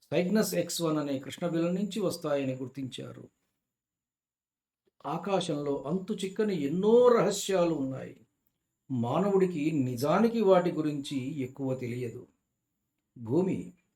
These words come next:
అదే మనం నివాసం ఉండే ఈ భూగోళం కంటే మూడు లక్షల ముప్పై మూడు వేల రెట్లు బరువైన వాడు మన సూర్యుడు. అలాంటి సూర్యులు నలభై లక్షలట. ఆ కృష్ణబిలపు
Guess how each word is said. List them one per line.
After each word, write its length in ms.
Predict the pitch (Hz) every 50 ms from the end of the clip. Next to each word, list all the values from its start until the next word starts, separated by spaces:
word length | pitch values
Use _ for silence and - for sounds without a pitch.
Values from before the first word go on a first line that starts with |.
| _ _ _ _ _ _
అదే 440 | 123 131 170 175 - - - - - _ _ _ _ _ _ _ -
మనం 280 | 117 131 170 180 175 170
నివాసం 500 | 156 143 175 202 214 202 - 208 185 185
ఉండే 260 | 175 170 165 170 160
ఈ 300 | 156 160 156 151 151 127
భూగోళం 600 | 104 110 135 156 160 170 175 175 170 160 156 147
కంటే 600 | - 147 131 131 - 139 147 180 208 202 190 - - _ _ _ _ _
మూడు 280 | 147 139 151 190 208 214
లక్షల 440 | 214 208 202 - - - 190 190 180
ముప్పై 420 | 180 185 180 - - - 170 165
మూడు 240 | 165 165 165 156 156
వేల 300 | 151 151 143 143 139 135
రెట్లు 460 | 127 131 147 165 160 - - 233 240
బరువైన 520 | 220 160 156 160 170 170 170 175 165 160 156
వాడు 300 | 147 151 165 196 220 226
మన 240 | 202 170 156 147
సూర్యుడు. 540 | 139 - - 135 131 120 123 127 110 113 107 - _ _ _ _ _ _ _ _ _ _ _ _ _ _ -
అలాంటి 560 | 147 170 185 185 185 185 175 180 180 170 147
సూర్యులు 520 | - - 156 170 214 240 247 277 277 254
నలభై 500 | 202 165 139 139 151 180 190 135 156 196
లక్షలట. 760 | 202 202 196 175 156 - - - - 240 220 165 - - - - - _ _ _ _ _ _ _ _ _ _ _ _ _ _ _ _ _ _ -
ఆ 100 | 127 127
కృష్ణబిలపు 680 | 123 - - - - 156 139 131 135 131 131 131 127